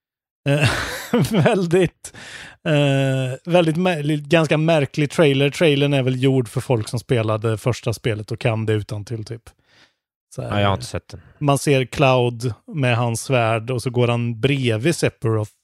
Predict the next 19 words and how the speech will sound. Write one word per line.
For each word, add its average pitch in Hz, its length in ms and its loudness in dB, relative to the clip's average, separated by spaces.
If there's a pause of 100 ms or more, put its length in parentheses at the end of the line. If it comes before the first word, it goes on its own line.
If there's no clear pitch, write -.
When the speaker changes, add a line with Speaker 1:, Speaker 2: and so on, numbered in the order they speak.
(120)
Speaker 1:
eh, 117 60 -6
helt 110 360 -6
plötsligt, 117 600 -6
eh, 131 440 -12
"in 120 80 -6
the 127 200 -4
outskirts 117 680 -2
of 139 200 -8
some 131 420 -4
mountains", 120 840 -6
står 113 200 -10
det 113 60 -8
här 113 100 -8
i 113 40 -14
den 117 120 -14
här 117 100 -14
artikeln. 98 200 0
Speaker 2:
Ja, 104 200 2
ja. 107 60 -6